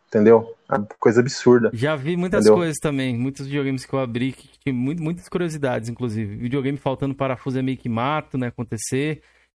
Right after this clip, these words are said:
Speaker 2: Já acontecei
Speaker 1: É.
Speaker 2: de ver gambiarras dentro do videogame também. Pô, de abrir assim, tá funcionando, o videogame tá funcionando, mas,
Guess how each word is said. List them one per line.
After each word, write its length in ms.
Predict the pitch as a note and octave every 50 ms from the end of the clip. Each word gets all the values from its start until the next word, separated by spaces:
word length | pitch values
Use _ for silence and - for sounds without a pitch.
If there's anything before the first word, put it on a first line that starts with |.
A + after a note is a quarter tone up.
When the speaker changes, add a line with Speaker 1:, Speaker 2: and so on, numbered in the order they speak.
| _ _
Speaker 2:
Já 100 | D3+ E3
acontecei 560 | E3+ E3 F#3+ F#3 C3 B2 A#2 A2 - E3+ E3+ E3+
Speaker 1:
É. 20 |
Speaker 2:
de 120 | C#3+ D#3
ver 160 | D3 D#3+ E3 D#3
gambiarras 720 | C#3+ E3+ F3 E3+ D#3 D#3+ C#3+ C#3+ D3+ E3 D#3 D3 C#3+ B2+
dentro 260 | C3 C#3+ D3 C#3 C3+
do 60 | C3
videogame 380 | B2+ C3 B2+ C3+ B2+ C3+ C#3 C3
também. 220 | - C3+ B2+ C#3 E3
Pô, 180 | - - G3+ - -
de 120 | C#3+ - F3+
abrir 260 | D#3+ C3+ C3+ D#3+ F3+
assim, 400 | F3 - - E3+ F3+ G3 G3+ E3+ - - _
tá 100 | - G#3 G3+
funcionando, 260 | - - C#4 B3 A3
o 20 | F#3
videogame 200 | E3+ F#3 G3+ G#3+
tá 80 | C4+ A#3+
funcionando, 340 | - - C#4 B3+ A3+ G3 F3
mas, 260 | D#3+ D#3 D#3 D#3